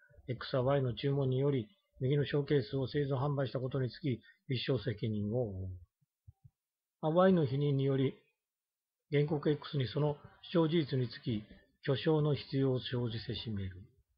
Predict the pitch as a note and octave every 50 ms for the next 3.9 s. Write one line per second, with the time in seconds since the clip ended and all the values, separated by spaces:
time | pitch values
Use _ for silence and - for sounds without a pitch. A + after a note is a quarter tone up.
0 | _ _ _ _ _ _ _ _ _ _ - B2 B2 B2 B2+ B2 A#2+ - - _
1 | _ _ - - - - - D3+ D3+ D#3 C#3+ C#3 C3 A#2+ C#3+ D#3+ F3 D#3+ - -
2 | E3 D#3 C#3+ - - C#3+ C#3 C#3 C#3 C3+ A#2+ - C#3 B2+ - C#3 B2+ A2 - -
3 | B2+ A#2 C3 C3 C3 C3+ - A2+ G#2 F#2+ F#2+ G2 G#2 G#2+ G#2 G2+ G#2+